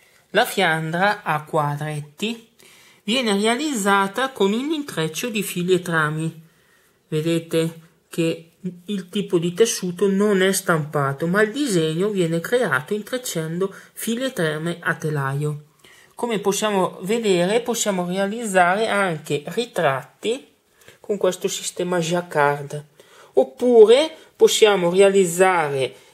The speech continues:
benissimo anche paesaggi molto complessi, ad esempio come questo a scena di caccia, sempre come si nota,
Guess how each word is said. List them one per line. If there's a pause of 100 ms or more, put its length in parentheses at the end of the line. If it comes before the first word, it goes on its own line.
benissimo
anche
paesaggi
molto
complessi, (200)
ad
esempio
come
questo (300)
a
scena
di
caccia, (220)
sempre
come
si
nota,